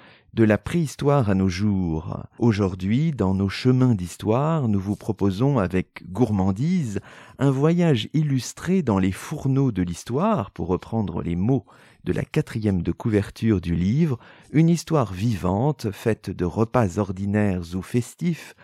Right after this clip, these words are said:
de produits et d'imaginaires, de recettes de cuisine et de mythologie de table.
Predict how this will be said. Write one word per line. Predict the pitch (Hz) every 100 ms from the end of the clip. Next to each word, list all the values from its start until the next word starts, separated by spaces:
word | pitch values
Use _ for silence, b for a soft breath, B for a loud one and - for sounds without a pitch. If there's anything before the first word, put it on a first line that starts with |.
| B B B B
de | 123
produits | 123 - 151 139 123 139 123 -
et | 101
d'imaginaires, | 87 117 143 127 101 120 147 180 175
de | 113 110
recettes | 107 123 - - 110
de | 90
cuisine | - 90 80 90 131 127 b b b
et | - 90
de | 82
mythologie | 78 110 120 101 82 80 85 117
de | 101 80
table. | - - 82 - 110